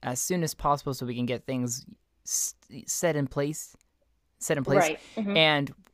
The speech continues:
Speaker 1: we were gonna go to Tennessee, but that may not exactly work out because the, whatever my stepfather has up there seems to be booked up for the rest of this year. And we were, we were
Speaker 2: Interesting.
Speaker 1: Well, I wanna go back to Tennessee because I, I,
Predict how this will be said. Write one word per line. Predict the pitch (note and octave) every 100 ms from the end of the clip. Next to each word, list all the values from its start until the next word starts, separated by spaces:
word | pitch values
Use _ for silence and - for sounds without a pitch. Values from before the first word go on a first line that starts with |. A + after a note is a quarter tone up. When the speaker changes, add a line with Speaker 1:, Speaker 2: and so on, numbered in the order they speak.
| _ _
Speaker 1:
we | E3 G3+
were | G#3+
gonna | G#3+
go | G3+ G3
to |
Tennessee, | F3+ F#3 E3+ - F#3
but | D#3 D3+ E3
that | F3 G#3
may | A3+
not | G3 D#3+ D3 C#3+ D#3
exactly | C#3+ D3 D3 D3 C#3+
work | C#3 C#3 C#3+
out | D3 C3+
because | C#3+ C3+ -
the, | C3+ C3 B2 - _ _
whatever | D3+ F3 F#3+
my | F#3 D#3+ D3+ C3+ - _
stepfather | - - - E3 D#3 D#3
has | C#3 C#3+ D3 -
up | D#3+ D3+ -
there | D3+ D#3+
seems | D#3 - D3 C3+
to |
be | C#3+
booked | B2+ B2 C#3 - C#3
up | C#3 -
for | - C#3 C3+ C3
the | B2
rest | A#2+ C3 C3
of | C3+
this | C3 C3 -
year. | C3+ D3 E3 - - - - - _ -
And | E3+ E3+
we | B3
were, | A#3+
we | E3 G3+
were | E4
Speaker 2:
Interesting. | A#3 G#3+ - F#3+ F#3 -
Speaker 1:
Well, | A#3 B3 -
I | C4
wanna | F4+ F4+
go | C#4+
back | A#3+ A3+
to | G#3+
Tennessee | F3+ G3 F3 F3+
because | E3 D#3+ E3
I, | D#3
I, | - E3 -